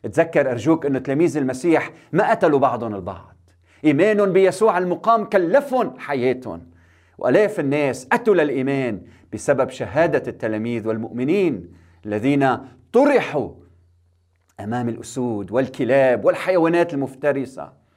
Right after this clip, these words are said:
واستقبلوا الموت بسلام وفرح لأنهم عاينوا قيامة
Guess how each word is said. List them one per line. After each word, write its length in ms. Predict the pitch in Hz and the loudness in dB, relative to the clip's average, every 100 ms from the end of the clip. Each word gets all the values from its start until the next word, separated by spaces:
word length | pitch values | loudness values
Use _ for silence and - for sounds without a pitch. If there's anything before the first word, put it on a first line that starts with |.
| _ _ _ _ - | _ _ _ _ -10
واستقبلوا 680 | 123 - - 269 175 190 185 | -10 -4 0 0 4 2 4
الموت 340 | 180 185 202 | 2 2 2
بسلام 640 | 143 165 170 165 175 175 156 | 2 -2 0 2 4 4 2
وفرح 460 | 127 139 123 117 | 0 0 0 -2
لأنهم 680 | 131 135 135 117 127 127 127 - _ - | -4 -2 -2 0 0 -2 -6 -18 _ -6
عاينوا 680 | 90 139 127 110 110 110 110 - - | 0 2 2 0 -2 -4 -8 -20 -8
قيامة 420 | 127 113 95 90 | -4 -2 -4 -8